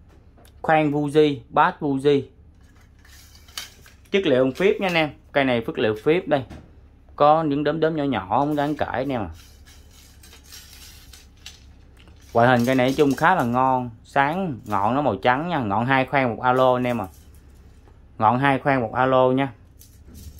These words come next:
Độ cứng ba mươi, hai mét tư. Độ cứng ba mươi, hai mét tư cho anh em.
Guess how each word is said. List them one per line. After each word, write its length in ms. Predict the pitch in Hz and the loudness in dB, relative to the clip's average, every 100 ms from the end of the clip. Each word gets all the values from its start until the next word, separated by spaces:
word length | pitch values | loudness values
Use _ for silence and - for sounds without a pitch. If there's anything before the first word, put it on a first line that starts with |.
| - - - | -20 -20 -6
Độ 120 | 113 | -4
cứng 260 | 110 165 190 | -2 -2 2
ba 140 | 160 | 2
mươi, 240 | 147 147 143 | 2 -2 -2
hai 200 | 147 147 | -4 -4
mét 260 | 165 - | -8 -8
tư. 220 | - 170 160 - - - - - - - - - - - - | -2 -2 -2 -12 -20 -20 -20 -20 -20 -20 -20 -20 -20 -20 -10
Độ 140 | 107 | -10
cứng 200 | 107 165 | -8 -2
ba 140 | 160 143 | 0 2
mươi, 180 | 143 | 0
hai 140 | 139 135 | -2 -2
mét 140 | 147 - | -2 0
tư 220 | 151 139 | 2 4
cho 80 | 131 | 2
anh 120 | 131 | -2
em. 120 | 131 | -2